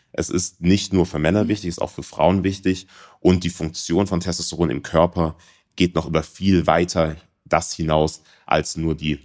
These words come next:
Speaker 1: Männlichkeitsmerkmale zu definieren.
Speaker 2: Und bei Frauen wird's dann neben Nierenrinden primär
Speaker 1: Genau, und in den Ovarien.
Speaker 2: produziert und in den Ovarien. Weil du sagtest, fünfundneunzig Prozent sonst in den Hoden. Und bei den Frauen ist es die Gewichtung auch dann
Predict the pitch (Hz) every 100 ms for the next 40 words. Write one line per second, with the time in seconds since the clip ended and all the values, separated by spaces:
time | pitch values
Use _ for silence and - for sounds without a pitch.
0 | - 80 82 85 80 - - 76 - 78
1 | 76 78 76 69 69 69 65 _ - -
2 | 76 73 76 71 65 60 _ _ _ 214
3 | 202 196 - - 202 185 185 180 214 233
4 | 240 233 - 202 202 202 - - 185 170
5 | 170 170 170 175 180 - 180 180 185 196
6 | _ - 82 - - 80 76 67 71 64
7 | 65 185 202 - 175 170 175 165 160 165
8 | - - - 175 175 165 170 180 - _
9 | - 185 170 170 175 165 160 170 165 165
10 | 160 190 214 240 247 254 247 190 170 170
11 | - 190 311 - 185 185 - 180 175 175
12 | 170 165 160 170 165